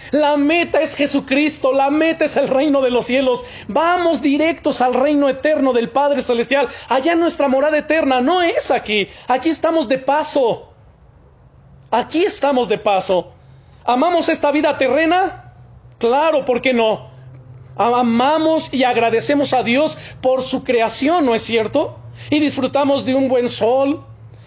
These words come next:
Cuando llueve también, "Ay, Señor, qué rico", y el olor, ¿no? El petricor que sube,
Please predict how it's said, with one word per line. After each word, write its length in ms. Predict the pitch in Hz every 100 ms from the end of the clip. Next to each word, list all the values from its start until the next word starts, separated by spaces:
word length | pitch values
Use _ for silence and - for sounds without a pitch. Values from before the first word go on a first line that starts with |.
| -
Cuando 260 | 247 240 220
llueve 240 | 247 254
también, 360 | 254 226 233 254
"Ay, 160 | 240
Señor, 320 | 240 233 233 233
qué 160 | 254
rico", 440 | 240 233 262 254 226
y 60 |
el 140 | 214 220
olor, 360 | 226 247 240
¿no? 200 | 214 226
El 140 | 233 -
petricor 600 | 190 208 185 220 240 233
que 120 | 208
sube, 440 | - 240 214 185